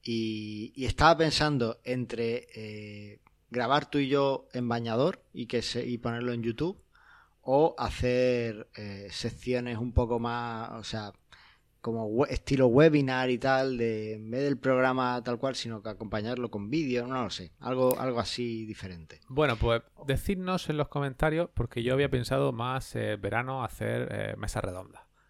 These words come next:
Speaker 2: Así yo trabajo menos, hago menos guiones, <laughs> cosas así, ¿no?
Speaker 1: Bueno.
Speaker 2: Y invitando a dos o tres personas y haciendo diferentes mesas redondas, ya que os gustó tanto la otra, y tener así, pues, los meses de verano un poco más, más animados.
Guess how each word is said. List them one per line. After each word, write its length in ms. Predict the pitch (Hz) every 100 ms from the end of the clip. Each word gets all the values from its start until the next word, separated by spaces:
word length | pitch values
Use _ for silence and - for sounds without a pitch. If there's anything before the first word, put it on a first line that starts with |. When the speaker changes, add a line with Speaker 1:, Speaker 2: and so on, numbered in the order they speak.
| _
Speaker 2:
Así 240 | 123 - 113
yo 140 | 104
trabajo 300 | 98 92 120
menos, 400 | 135 131 123 123
hago 140 | 104
menos 220 | 95 90 95
guiones, 360 | 117 120 117
<laughs> 580 | 117 - - - - 151
cosas 260 | - 117 117
así, 220 | 98 - 107
¿no? 160 | 139 - -
Speaker 1:
Bueno. 140 | - 131
Speaker 2:
Y 120 | 123
invitando 560 | 127 123 120 139 135 101
a 320 | 98 95 92 - _ _ _
dos 200 | - 110
o 40 |
tres 180 | - -
personas 440 | 123 - 151 160
y 60 | 131
haciendo 260 | - 113 113
diferentes 360 | 110 117 117
mesas 220 | 117 117 117
redondas, 260 | 123 151
ya 80 | 110
que 80 | 110
os 80 | 107
gustó 220 | 107 117
tanto 260 | 110 113
la 80 | 110
otra, 260 | 120 135 165 - - _
y 460 | - 107 98 95 -
tener 300 | 92 95 98
así, 260 | - 107
pues, 180 | 101 98
los 120 | 95
meses 200 | 101 104
de 60 | 98
verano 220 | 98 101
un 60 | 101
poco 180 | 101
más, 240 | 98 92 92 101 _ _ -
más 80 | 98
animados. 280 | 95 92